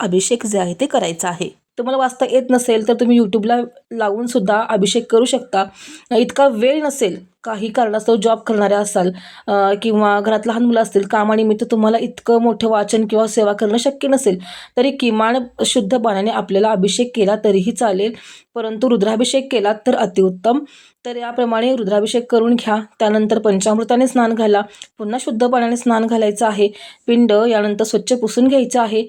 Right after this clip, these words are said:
ते जे अभिषेकाचं तीर्थ आहे, ते सगळ्यांनी घरच्यांनी घ्यायचं आहे.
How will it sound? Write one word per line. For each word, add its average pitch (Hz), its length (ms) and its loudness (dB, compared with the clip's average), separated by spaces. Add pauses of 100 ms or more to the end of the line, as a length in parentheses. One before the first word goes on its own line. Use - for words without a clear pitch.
(300)
ते 214 60 -14
जे 214 140 -2
अभिषेकाचं 233 580 -2
तीर्थ 254 300 -2
आहे, 247 160 2
ते 226 120 0
सगळ्यांनी 202 460 0
घरच्यांनी 233 480 2
घ्यायचं 247 320 0
आहे. 214 240 0